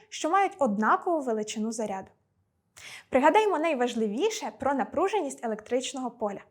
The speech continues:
Для визначення напруженості електричного поля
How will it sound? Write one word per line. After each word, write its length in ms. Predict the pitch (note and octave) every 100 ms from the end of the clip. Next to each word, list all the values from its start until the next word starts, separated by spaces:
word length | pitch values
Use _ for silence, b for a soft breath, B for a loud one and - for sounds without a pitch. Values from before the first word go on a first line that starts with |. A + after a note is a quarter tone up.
| _ _ B B -
Для 140 | A#3+
визначення 560 | B3+ G4+ F4+ - C#4 B3
напруженості 680 | A#3+ A#3+ D4+ C4 A#3 A#3 -
електричного 640 | A3+ A3+ C4 C4 A3+ G#3
поля 340 | G#3 F#4 G#4